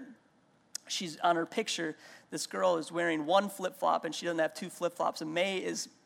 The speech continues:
very concerned about that. And I think that that is an awesome thing, 'cause she's like, "She doesn't have two flip-flops. She only has one." And,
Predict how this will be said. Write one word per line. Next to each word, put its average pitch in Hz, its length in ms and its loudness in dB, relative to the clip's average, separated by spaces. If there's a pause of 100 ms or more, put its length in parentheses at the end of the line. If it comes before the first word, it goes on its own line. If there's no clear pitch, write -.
(160)
very 185 220 2
concerned 226 420 -2
about - 320 4
that. 180 200 4
And 185 80 0
I 185 100 8
think 226 200 2
that 185 120 2
that 196 160 8
is 170 160 0
an 160 80 -2 (140)
awesome 190 580 6 (160)
thing, 214 400 2
'cause 175 140 -4
she's 202 180 -6
like, 180 220 6 (320)
"She - 80 -6
doesn't 247 160 2
have 254 120 2
two 247 140 -2
flip-flops. - 460 -6
She 233 100 -6
only 220 140 -2
has 202 160 -2
one." 226 200 -6
And, 190 160 2